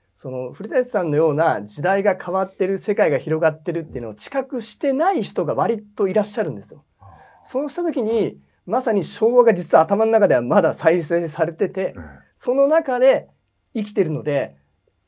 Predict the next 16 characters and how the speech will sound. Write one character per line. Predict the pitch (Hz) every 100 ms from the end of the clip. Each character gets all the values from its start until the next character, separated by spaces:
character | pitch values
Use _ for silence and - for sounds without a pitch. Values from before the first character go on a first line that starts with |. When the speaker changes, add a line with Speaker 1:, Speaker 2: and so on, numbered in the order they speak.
| _ _ _
Speaker 1:
世 | - 277
間 | 240 156
が | 135 120
こ | -
の | 160
先 | 175 147
人 | 160 214
口 | 160 123
減 | 139
る | 151
と | 139
か | 110 78 -
言 | 143 196
お | 285
う | 170
が、 | 107 87